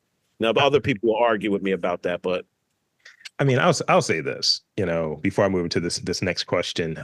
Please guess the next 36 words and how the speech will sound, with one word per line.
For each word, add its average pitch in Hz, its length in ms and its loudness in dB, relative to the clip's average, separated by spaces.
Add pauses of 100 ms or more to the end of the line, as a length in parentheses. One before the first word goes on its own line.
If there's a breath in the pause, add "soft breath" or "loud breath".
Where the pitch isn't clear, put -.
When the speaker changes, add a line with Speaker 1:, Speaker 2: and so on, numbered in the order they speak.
Speaker 2:
Um, 82 460 -4 (560)
so 101 420 2 (280)
I, 110 180 2
I 110 80 2
gotta 92 240 2
say 73 220 -2
it, 73 220 -6
you 92 80 -2
know, 85 100 0
I 87 160 0
want, 101 560 -2 (440 soft breath)
you 107 80 -2
know, 90 260 2
it, 85 160 -2
with, 95 180 2
with 98 180 0
the 104 60 4
Razr 104 360 6
kinda 98 220 2
coming 90 340 0
back, 85 280 2
'cause 90 140 0
like 90 120 2
you 90 60 -2
said, 95 180 2
you 92 60 2
had 87 120 4
the 85 120 0
original 90 340 2
joint 90 400 0
and 87 80 -4
now 85 80 0
you 85 140 2
have 82 180 0
this 135 180 4
one. 82 220 0